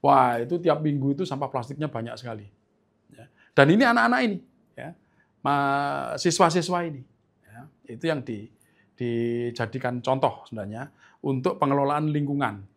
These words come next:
Itu yang pertama. Ya. Terus kemudian dikenalkan lagi dengan tanaman-tanaman pangan.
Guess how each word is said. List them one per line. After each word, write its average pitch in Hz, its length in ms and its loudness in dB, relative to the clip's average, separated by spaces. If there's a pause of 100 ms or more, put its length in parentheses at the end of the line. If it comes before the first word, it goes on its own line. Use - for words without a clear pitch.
(120)
Itu 175 80 4
yang 196 80 4
pertama. 127 400 2 (240)
Ya. - 160 -18 (320)
Terus - 80 -16
kemudian 196 320 6
dikenalkan 208 560 8
lagi 220 320 4
dengan 175 400 2 (480)
tanaman-tanaman 170 800 2
pangan. 135 400 -6